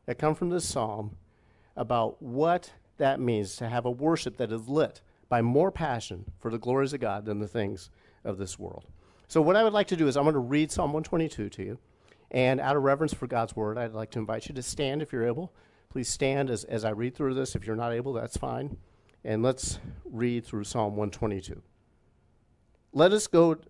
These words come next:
I was glad when they said to me, 'Let us go to the house of the Lord.' Our feet have been standing within your gates, O Jerusalem. Jerusalem built is a city that is bound firmly together, to which the tribes go up,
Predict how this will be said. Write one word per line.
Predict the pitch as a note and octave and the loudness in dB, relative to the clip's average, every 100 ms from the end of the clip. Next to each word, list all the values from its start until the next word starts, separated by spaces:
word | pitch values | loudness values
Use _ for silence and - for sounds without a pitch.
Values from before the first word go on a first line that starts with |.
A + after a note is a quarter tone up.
| _ | _
I | C3+ | 2
was | D#3+ D#3 | 4 4
glad | D#3+ D#3+ A2+ A2 | 2 2 2 2
when | A#2 | 0
they | A2+ | -2
said | - B2 | -2 -6
to | - A2+ | -6 -6
me, | G2+ F2 - - - _ _ _ _ _ - | -6 -4 -4 -6 -8 _ _ _ _ _ 0
'Let | C3+ B2+ | 4 4
us | B2 | 2
go | C#3 | -2
to | A#2+ | -2
the | G#2+ | -2
house | F#2+ F#2 - | -4 -6 -8
of | |
the | - F#2 | -12 -12
Lord.' | F2+ - - - - - - - - | -12 -12 -4 -2 -2 -8 -20 -20 0
Our | D3+ | 4
feet | C#3+ G#3+ A3 | 4 6 8
have | G3 | 10
been | F#3+ | 10
standing | - - F3 F3 | 6 4 6 8
within | E3 E3 E3+ | 6 6 4
your | D#3 | 4
gates, | D3 D3+ D#3 - | 4 4 2 0
O | B2+ | 0
Jerusalem. | G#2+ A2+ G#2+ C3 C3 C3+ - _ _ _ _ | 0 -2 -2 -4 -4 -6 -14 _ _ _ _
Jerusalem | - D3 E3 E3+ F3+ D#3 | 2 4 6 6 6 6
built | D3 D#3 | 4 4
is | C#3+ C3 | 0 -2
a | |
city | B2 D3+ C#3+ | -2 0 2
that | C#3 B2+ | 0 0
is | A#2 | 0
bound | - C3+ C3 C3+ | 2 2 2 0
firmly | - D3+ D#3 C#3+ | 2 2 4 0
together, | C#3+ A#2+ G#2+ A2 | 0 0 0 -2
to | A#2+ | 0
which | C#3 C#3 | 0 0
the | - | -8
tribes | - - E3 E3 D3+ | -6 -2 0 0 0
go | C3+ G2+ | 0 0
up, | G2 - | 0 -6